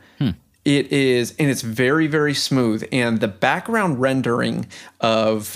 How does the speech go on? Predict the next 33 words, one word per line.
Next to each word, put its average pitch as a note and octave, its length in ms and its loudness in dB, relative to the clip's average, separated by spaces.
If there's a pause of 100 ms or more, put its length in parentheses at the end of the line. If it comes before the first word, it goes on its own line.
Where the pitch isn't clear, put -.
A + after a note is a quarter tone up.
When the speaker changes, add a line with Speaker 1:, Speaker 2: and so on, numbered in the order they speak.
Speaker 2:
the A2 600 0
battle A#2 340 0
scenes A2+ 640 0
and G#2+ 640 -2
the G#2+ 260 0
overall A2+ 580 0
environment G#2+ 680 -2 (380)
is A2+ 580 0 (300)
really D3 540 2
what A#2 240 0
sets - 380 0
it A2+ 80 -2
apart A2 460 -2
from G#2+ 300 -2
other, A2 360 0
like, G2+ 320 -4 (280)
that B2+ 640 -2
is A2+ 360 -2
what, A2 360 0
if A#2+ 200 -4
you C3+ 80 2
look A#2 160 0
at - 40 -12
that, A2 140 0
you G#2+ 60 -2
go, A2 100 -2
"Okay, - 240 -2
I'm A#2 220 0
not A#2+ 260 0
playing A2 220 -4
a G2+ 40 -6
Super - 280 -6
Nintendo G#2+ 480 -2